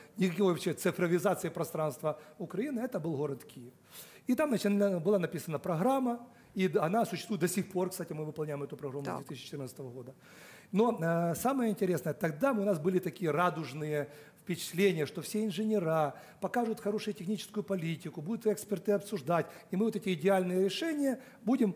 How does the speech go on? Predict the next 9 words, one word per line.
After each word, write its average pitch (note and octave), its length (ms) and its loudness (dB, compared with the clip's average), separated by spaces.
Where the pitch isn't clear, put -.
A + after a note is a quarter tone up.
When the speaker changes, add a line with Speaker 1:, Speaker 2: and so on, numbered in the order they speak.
Speaker 1:
реализовывать D#3+ 380 2
на D#3 80 -2
городе D#3 280 -2
Киеве. C#3+ 320 -12
Всё C#4 200 4
произошло G#3 600 4
абсолютно F#3 560 2
не C#3+ 100 -4
так. B2+ 160 -10